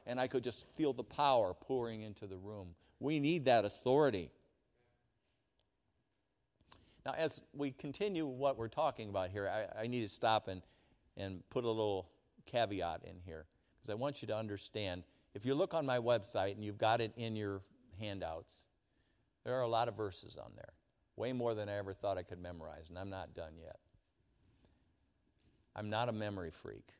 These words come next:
I don't have a photographic memory.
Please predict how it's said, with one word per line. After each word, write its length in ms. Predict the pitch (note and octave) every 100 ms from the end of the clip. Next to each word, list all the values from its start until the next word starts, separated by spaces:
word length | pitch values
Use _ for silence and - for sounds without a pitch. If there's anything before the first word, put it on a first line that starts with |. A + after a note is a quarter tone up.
| _ _ _ _ _ _ _ _ _ _ _ _ _ _ _ _ _ -
I 60 |
don't 220 | F#2+ A2+ B2+
have 180 | B2
a 40 | G2+
photographic 680 | - G#2 F#2 G2 F2+ F2+ F2
memory. 480 | F2+ D#2+ D#2+ F2+